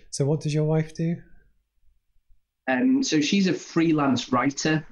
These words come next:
Speaker 2: essentially, which, um, covers, you know, a, a, a broad, um, a broad base of activities. But she writes about, um, predominantly sort of beauty, lifestyle, and health.
Speaker 1: <laughs>
Speaker 2: Um,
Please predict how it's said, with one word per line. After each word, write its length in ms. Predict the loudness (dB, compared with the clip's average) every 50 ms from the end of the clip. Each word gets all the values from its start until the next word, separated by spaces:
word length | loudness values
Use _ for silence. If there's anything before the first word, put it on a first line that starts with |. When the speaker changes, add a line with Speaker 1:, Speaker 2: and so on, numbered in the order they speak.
| -4
Speaker 2:
essentially, 680 | -2 -2 0 0 2 2 2 2 2 2 2 2 2 2
which, 580 | 2 2 0 -2 -6 -6 -6 -6 -4 -6 -6 -8 -4
um, 440 | -2 0 2 2 2 2 0 -2 -6 _
covers, 680 | 0 0 2 2 2 2 0 0 -2 -4 -6 -8 -14 _ -20 -16 -8 -6 -2 0
you 80 | 0 2
know, 220 | 2 2 0 0
a, 100 | 0 -2
a, 380 | -4 -4 -4 -8 -8 -8 -12 -8 -6
a 60 | -6
broad, 560 | -6 -2 0 0 2 2 2 2 2 0 0 -2 -4 -8 -12 -18 _ _ _ -2
um, 440 | 0 2 2 2 2 0 0 -2 -6 _ _ _ -12
a 20 | -4
broad 340 | 0 0 0 2 0 0 0
base 260 | 0 0 0 0 0
of 80 | 0 -2
activities. 800 | -2 -2 -2 0 0 0 0 0 0 0 0 0 0 -2 -6 -12 -18 -20 -20 -20 _ _
But 140 | -4 -4 -2
she 500 | -2 0 0 2 2 2 2 2 0 -2 -4 -10 -20 -20 -20 -20 -20 -20 -10 -4
writes 800 | -2 0 0 2 2 0 0 -2 -4 -6 -8 -6 -6 -6 -6 -4
about, 640 | -2 -2 -2 0 -2 -2 0 0 0 0 0 -2 -6 -8 -6 -6 -6 -6 -8 -6 -4
um, 540 | -2 0 0 2 2 2 2 2 0 -2 -4 _ _ _ _ _ -20 _ -10 -4
predominantly 600 | -2 -2 0 2 2 2 2 2 2 2 2 0
sort 280 | 0 0 0 0 0 -4
of 140 | -6 -4 _
beauty, 600 | 0 2 4 4 2 2 0 0 0 2 2 2
lifestyle, 840 | 2 2 2 2 0 0 -2 -4 -4 -2 0 0 2 2 2 2 2
and 100 | 0 0
health. 840 | 0 0 0 0 0 0 -2 -6 -8 -8 -10 -12 -14 -16 -18 -20 _
Speaker 1:
<laughs> 240 | -20 -20 -14 -6 -2
Speaker 2:
Um, 480 | -2 0 2 0 0 -2 -4 -8 -12